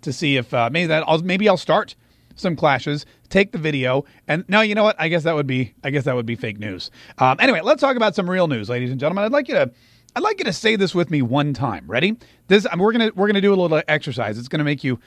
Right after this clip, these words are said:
it's gonna make you feel really good and really calm about yourself. Ready? First, breathe in. Okay. By the way, I just realized my microphone smells really bad. Uh, but anyway, breathe in and then say,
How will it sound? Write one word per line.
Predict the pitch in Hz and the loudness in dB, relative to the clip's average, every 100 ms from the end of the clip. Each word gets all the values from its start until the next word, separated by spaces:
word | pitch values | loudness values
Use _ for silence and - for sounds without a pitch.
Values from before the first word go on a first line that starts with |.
| _ | _
it's | - | -14
gonna | 165 165 | -4 -2
make | 175 165 | 0 -2
you | 143 | -2
feel | 151 127 | -2 0
really | 147 185 | 0 0
good | 151 151 151 147 _ _ - | 4 4 4 0 _ _ -10
and | 120 | -4
really | 151 | -2
calm | 151 160 151 | 0 2 2
about | 135 113 | 2 -2
yourself. | 98 - 104 | -8 -10 -6
Ready? | 120 156 | -2 0
First, | 180 175 | 0 -2
breathe | - 175 | -2 0
in. | 151 143 - - - - - - - 427 403 403 359 - 330 - - - - - - - - _ _ _ - | 0 -2 -6 -16 -16 -16 -14 -14 -16 -16 -16 -18 -18 -18 -18 -18 -18 -20 -20 -20 -20 -20 -20 _ _ _ -4
Okay. | 151 151 127 127 - _ _ _ _ - | -2 2 0 0 -4 _ _ _ _ -2
By | 139 | 2
the | 151 | 2
way, | 143 | 2
I | 127 | 2
just | 165 | 0
realized | 156 147 151 143 | 2 4 4 2
my | 117 | -4
microphone | 113 123 151 147 151 | -2 -4 -2 -2 -2
smells | - 127 123 113 | -2 -2 -2 -2
really | 123 151 | -2 0
bad. | 120 127 92 110 _ _ _ | 2 0 0 -8 _ _ _
Uh, | 131 135 | 2 4
but | 185 | 4
anyway, | 151 - - | 2 -2 -8
breathe | 151 156 214 | -2 2 4
in | 190 120 - - - - - - | 4 -2 -8 -20 -20 -20 -20 -8
and | - 165 | -2 0
then | 185 | 0
say, | 175 185 160 165 160 | 2 2 4 2 -6